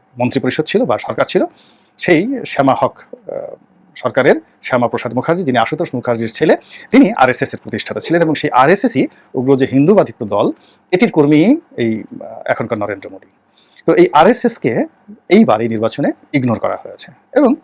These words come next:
আহ, বিজেপির অনেক যারা কর্তা ব্যক্তি তারা বলেছেন যে একটা সময় আমরা ছোট ছিলাম, তখন আরএসএস এর সহযোগিতা দরকার ছিল, এখন আমাদের আর আরএসএস এর দরকার নেই।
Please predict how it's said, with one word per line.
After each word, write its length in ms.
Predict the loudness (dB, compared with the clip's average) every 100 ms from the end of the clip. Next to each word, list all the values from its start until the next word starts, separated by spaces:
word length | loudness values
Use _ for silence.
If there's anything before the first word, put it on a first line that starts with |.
| _ _ _ _ -4
আহ, 380 | -2 0 -2
বিজেপির 340 | 0 0 2 4
অনেক 220 | 4 4
যারা 140 | 2
কর্তা 220 | 0 -2 -2
ব্যক্তি 160 | -2
তারা 120 | 0
বলেছেন 280 | 2 2 0
যে 200 | -2 -4
একটা 160 | -4 -6
সময় 180 | 0 0
আমরা 120 | 0
ছোট 180 | -2 -4
ছিলাম, 260 | -4 -4
তখন 140 | -2 -2
আরএসএস 300 | -2 -4 -8
এর 60 |
সহযোগিতা 340 | -2 -2 0 -2
দরকার 220 | -2 -4
ছিল, 180 | -6 -10 -10 -20 -20 -20 -8
এখন 300 | -2 0 0
আমাদের 260 | 2 0 2
আর 80 | 2
আরএসএস 340 | 0 0 -2
এর 80 | -2 -2
দরকার 240 | -6 -4
নেই। 120 | -10